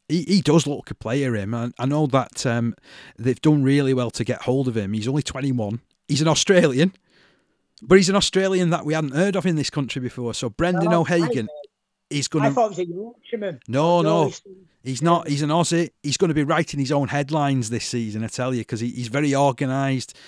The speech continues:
Speaker 1: likes to take on the defence as well. And, uh, yeah, you're right. I thought that, uh, as a result, it meant York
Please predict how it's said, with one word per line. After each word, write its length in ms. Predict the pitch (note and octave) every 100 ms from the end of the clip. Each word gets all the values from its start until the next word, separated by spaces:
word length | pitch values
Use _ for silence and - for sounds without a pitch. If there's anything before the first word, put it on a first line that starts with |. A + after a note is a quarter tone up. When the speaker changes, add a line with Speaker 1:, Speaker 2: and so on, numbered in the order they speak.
| - - -
Speaker 1:
likes 320 | B2 C3+ -
to 100 | -
take 300 | - C#3+ -
on 140 | D3
the 80 | C3+
defence 580 | C3 - C3+ C3 B2+ -
as 100 | A#2+
well. 360 | B2 C3+ C3 B2
And, 180 | A#2+ - - -
uh, 180 | A#2+ B2+ - -
yeah, 160 | E3
you're 220 | E3+ D3 D3
right. 260 | E3 D3+ -
I 60 | C3+
thought 260 | F3+ D#3
that, 320 | C#3 B2 -
uh, 160 | C3+ C3 -
as 160 | C#3+
a 80 | C#3
result, 480 | C3 B2 D3+ B2+ - _ -
it 140 | B2+
meant 320 | C#3 C#3 C3+
York 400 | C3 C3 C#3+ C#3